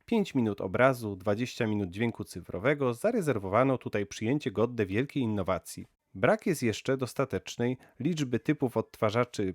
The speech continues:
płyt C D V, z których sygnał wyjściowy byłby przystosowany do europejskich standardów pal i sekam.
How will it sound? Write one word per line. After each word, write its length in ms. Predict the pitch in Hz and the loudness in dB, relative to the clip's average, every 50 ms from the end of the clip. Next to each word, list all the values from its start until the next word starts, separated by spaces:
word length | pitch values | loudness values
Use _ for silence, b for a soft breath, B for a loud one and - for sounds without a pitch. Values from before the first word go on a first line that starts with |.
| - | -4
płyt 320 | - - 113 104 98 _ - | -4 -2 -2 -2 -2 _ -10
C 200 | - - - 110 | -12 -8 -6 -6
D 100 | 95 92 85 - | -4 -4 0 4
V, 240 | 127 147 165 165 156 B B B | 4 4 4 4 0 B B B
z 120 | B - - | B -20 -6
których 300 | - - 196 208 165 - | 0 0 0 0 0 -2
sygnał 380 | - 156 170 165 170 160 156 | -2 -2 0 2 2 2 2
wyjściowy 760 | 131 113 120 127 113 - - - - 98 90 85 92 101 110 113 b b b b | 2 0 0 0 0 -2 -4 -4 -2 0 0 0 0 0 0 -2 b b b b
byłby 280 | 101 110 151 180 175 165 | 4 6 6 6 6 2
przystosowany 680 | - - 156 - - 143 - - 107 98 101 110 127 | 0 0 -2 -2 -2 -2 -2 0 2 2 4 4 4
do 80 | 131 135 | 4 4
europejskich 640 | 127 131 127 120 - - 92 85 - - 120 117 | 4 6 4 4 2 2 -2 -2 -2 -6 -10 -6
standardów 600 | - - 131 117 123 160 180 156 120 92 92 - | -2 0 0 2 4 2 2 2 0 -2 -6 -6
pal 240 | - - 98 87 87 | -2 0 0 0 0
i 100 | 85 110 | -2 -6
sekam. 420 | - - 175 165 - - 101 90 | -2 0 0 0 2 0 -2 -2